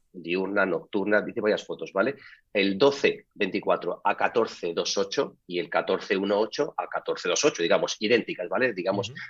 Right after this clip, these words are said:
Speaker 1: misma historia. Si yo no te pongo una foto y otra, no sabes cuál es cuál.
Speaker 2: Claro.
Speaker 1: O sea, a no ser que, ves tú, que entre algún flare, alguna cosa que digas, "Venga, vale, aquí, tal, un poquito de contraste", si yo te digo cuál es cuál, tú no sabes si está hecha con una óptica fija o una óptica zoom. Hoy en día las ópticas zoom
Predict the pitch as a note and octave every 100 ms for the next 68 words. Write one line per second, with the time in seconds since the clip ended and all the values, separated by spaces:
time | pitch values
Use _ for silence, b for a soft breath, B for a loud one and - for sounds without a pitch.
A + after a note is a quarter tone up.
0 | - G#2+ G#2 - F2 E2 B B B _
1 | - - A2 C3 D#3+ E3 C#3+ A#2+ G2+ G2+
2 | B2 A#2+ - G2+ G2+ A#2 A#2+ D#3 G#2+ G#2+
3 | G#2 F#2+ F#2+ E2+ - F#2+ E2+ - G#2 F2
4 | _ _ - A2 - C3 D3+ D#3 D3 B2+
5 | - G#2 B2+ - A2 A2+ D#3 C#3 C#3+ C#3
6 | A#2 G#2 C3 B2 C3+ B2+ A#2 A2 F#2+ F#2
7 | A#2+ A2 B2 A2 - C3 - A#2 A2 A#2
8 | A#2+ A#2 G#2+ G#2 A2+ A#2 E3+ F3+ _ _
9 | _ _ _ - G#2 C3 C#3+ C3 A#2+ A#2
10 | A2 - A#2 D#3+ - _ _ _ B2 A2+
11 | - A2 G#2 A2 G#2+ G2 G2 G#2 F#2 -
12 | F#2+ F2 C3+ C3+ A2 G2 - F2+ F2 F#2
13 | F2+ G2 G2+ F2+ F2 F2 E2+ - G2+